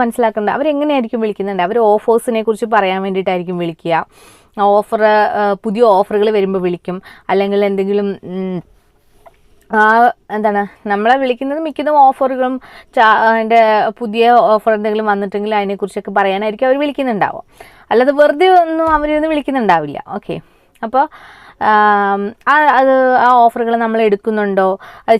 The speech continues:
ചെയ്യാൻ നമുക്ക് താല്പര്യമുണ്ടോ, ഇപ്പോൾ ലോൺ ആണെങ്കിൽ ലോൺ എടുക്കാൻ താല്പര്യമുണ്ടോ ഇല്ലയോ എന്നറിയാൻ വേണ്ടിയിട്ടായിരിക്കും അവർ വിളിക്കുന്നുണ്ടാവുക. ഒരിക്കലും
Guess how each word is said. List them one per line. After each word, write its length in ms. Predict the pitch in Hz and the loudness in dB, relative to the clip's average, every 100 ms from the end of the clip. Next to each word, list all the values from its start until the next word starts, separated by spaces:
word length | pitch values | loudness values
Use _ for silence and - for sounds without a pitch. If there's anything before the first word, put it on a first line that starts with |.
| - | 0
ചെയ്യാൻ 200 | 220 220 | -4 -2
നമുക്ക് 200 | 208 208 214 | -2 -2 0
താല്പര്യമുണ്ടോ, 500 | 202 196 202 202 196 | 0 2 0 0 0
ഇപ്പോൾ 140 | 214 226 | 0 2
ലോൺ 240 | 208 214 226 | 2 0 -2
ആണെങ്കിൽ 220 | 214 220 | -4 -2
ലോൺ 180 | 208 202 202 | -2 -2 -4
എടുക്കാൻ 220 | 208 202 196 | -4 -2 0
താല്പര്യമുണ്ടോ 680 | 190 190 202 214 196 185 185 214 | 0 -2 -2 -2 -4 -4 -2 -2
ഇല്ലയോ 200 | 214 220 233 | -2 0 0
എന്നറിയാൻ 420 | 254 262 226 220 240 | 0 0 0 0 -2
വേണ്ടിയിട്ടായിരിക്കും 440 | 220 214 214 254 | -2 0 0 0
അവർ 100 | 277 277 | 0 -2
വിളിക്കുന്നുണ്ടാവുക. 560 | 247 208 196 147 143 - - - - 254 | 0 -2 -2 -4 -6 -10 -20 -20 0 0
ഒരിക്കലും 340 | 285 349 370 | 0 -2 0